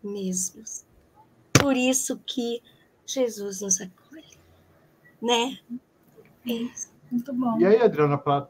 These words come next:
Speaker 3: te fazer a transição para suas considerações finais, né? Eu, eu acho interessante disso tudo que a Dorcas falou, é,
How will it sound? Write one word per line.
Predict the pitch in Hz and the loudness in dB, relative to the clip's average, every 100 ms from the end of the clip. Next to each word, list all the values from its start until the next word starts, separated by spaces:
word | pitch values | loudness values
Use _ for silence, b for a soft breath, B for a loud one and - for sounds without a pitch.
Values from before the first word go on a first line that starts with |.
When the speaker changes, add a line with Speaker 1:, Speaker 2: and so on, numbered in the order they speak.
| _ | _
Speaker 3:
te | - 143 | -20 -10
fazer | - 147 135 180 | 2 4 6 2
a | |
transição | 202 165 160 143 - 123 | 2 0 0 0 -2 -4
para | - 117 | -4 -6
suas | - 120 113 - - | -2 -2 -4 -8 -12
considerações | - 131 - 127 117 - 120 113 | -6 -6 -4 -4 -4 -4 -6 -6
finais, | - 110 147 131 107 | -4 0 0 0 0
né? | 135 175 - B B B B B | -2 -4 -10 B B B B B
Eu, | 151 165 165 | 2 2 4
eu | 151 165 | 8 8
acho | 202 202 | 8 4
interessante | 190 175 165 - 170 156 | -2 -2 -4 -4 -8 -8
disso | 151 - | -12 -8
tudo | 208 202 | -6 -4
que | 175 | -4
a | |
Dorcas | 143 135 127 120 - | -2 -2 -2 -6 -8
falou, | 110 110 151 139 - b b b - | -8 -4 -2 -2 -6 b b b -4
é, | 139 135 131 131 | 0 2 2 0